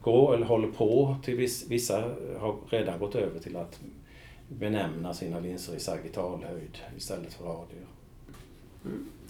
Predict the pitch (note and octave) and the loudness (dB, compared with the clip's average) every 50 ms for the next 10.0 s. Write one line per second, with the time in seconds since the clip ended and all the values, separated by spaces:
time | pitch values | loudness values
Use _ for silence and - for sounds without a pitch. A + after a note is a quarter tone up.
0 | - - - - - - F3 F3 F#3 F#3 F#3+ F#3 F3+ F3+ G3+ G#3 G#3+ G#3 G3 F#3+ | -16 -16 -16 -14 -2 0 2 2 4 4 4 2 2 2 4 6 6 6 6 6
1 | F#3 F3 D#3+ C#3+ C3 C#3+ C3+ B2+ A#2+ - - - - D3+ D3 C3+ B2+ B2+ C3 C3+ | 6 4 4 4 2 0 0 0 -2 -4 -6 -8 -4 -2 0 0 0 0 -2 -2
2 | C3 C3 - - - D#3 D#3 D3+ D#3 D#3 C#3 - D#3+ D3+ D#3+ F#3 D4 C4+ - - | -2 -2 -2 -4 -2 0 2 2 2 2 2 2 0 2 2 4 2 2 0 -2
3 | - - - - - - - - - - D#3 C#3+ C#3 C#3 C3+ C3 C3+ C3+ - C#3+ | -10 -16 -18 -20 -20 -20 -20 -18 -6 0 4 4 6 6 6 4 2 -2 -4 -6
4 | C3 C3+ D#3+ D#3+ D3+ C#3 C3 C3 C3+ D3+ F3 F#3 F3+ D3 - - - - - - | -2 2 2 4 4 4 4 4 4 4 4 4 2 0 0 -4 -6 -8 -4 -2
5 | D#3 C#3+ C#3 C3 E3+ G3 F#3+ F3+ E3 D3 C#3+ C#3 C#3+ C#3+ D#3 D3+ - C3+ A2+ A2 | -2 -2 4 4 4 4 4 4 4 4 6 6 6 4 4 2 2 2 0 0
6 | - - F3 E3 C#3+ C3 B2+ B2 B2 B2 A#2+ - - - G#2 G#2 G#2 F#2+ F2+ - | -2 2 4 4 6 6 4 2 0 -2 -2 -4 -2 -2 0 0 0 -2 -2 -4
7 | F#2 E2+ - - - - - - - - - F3+ F3 E3 D#3 C#3 - - - F#3+ | -6 -6 -6 -8 -8 -8 -8 -8 -8 -6 0 4 8 8 8 8 8 8 6 6
8 | - - - F2 F3+ E3 E3 D#3+ - - A2+ - - - - E2+ - - - - | 6 4 2 4 6 6 6 6 4 2 0 -2 -4 -6 -6 -8 -8 -10 -14 -18
9 | - - - - C#3 C#3 C3+ - D3+ C#3 D3 E3 F#3 A3 A3+ A#3 A#3 A3+ A3+ | -18 -12 -2 2 2 2 2 2 0 2 4 4 4 4 4 4 4 4 4